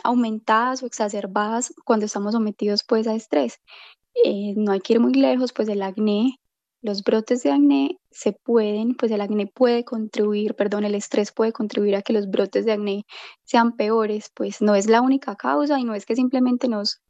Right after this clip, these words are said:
calmemos y el acné se vaya, pero efectivamente tratar de llevar una vida un poco más tranquila, no estar sometidos a, a tanto estrés o saber cómo irlo canalizando puede ayudarnos a, a cuidar nuestra piel también.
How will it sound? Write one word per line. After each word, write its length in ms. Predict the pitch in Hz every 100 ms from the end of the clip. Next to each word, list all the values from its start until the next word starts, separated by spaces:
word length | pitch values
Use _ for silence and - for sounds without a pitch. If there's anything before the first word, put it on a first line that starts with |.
| _ _
calmemos 500 | - 214 214 214 240
y 40 |
el 100 | 254
acné 240 | 214 220
se 140 | 220 254
vaya, 320 | 311 294 302
pero 360 | - 294 277 285 - - _
efectivamente 680 | 226 220 - 220 226 240 226
tratar 380 | - 214 208 196
de 100 | 214
llevar 280 | 233 214 202
una 160 | 220
vida 180 | 240 240
un 80 | 233
poco 240 | 240 -
más 160 | 233 247
tranquila, 640 | 254 247 - 247 240 233
no 220 | 233 214
estar 200 | 214 -
sometidos 500 | 233 240 220 - 208
a, 260 | 233 220 220 - - - _
a 120 | 214
tanto 240 | 214 202
estrés 420 | 220 - 247 247
o 60 | 247
saber 260 | 233 214 214
cómo 260 | - 240
irlo 220 | 254 254
canalizando 720 | 247 247 214 208 254 320 285 277
puede 220 | 214 196
ayudarnos 480 | 202 208 190 190 208
a, 200 | 202 185 _ _ -
a 80 | 214
cuidar 260 | - 214 190
nuestra 300 | 196 - 208
piel 260 | - 185
también. 360 | 180 190 185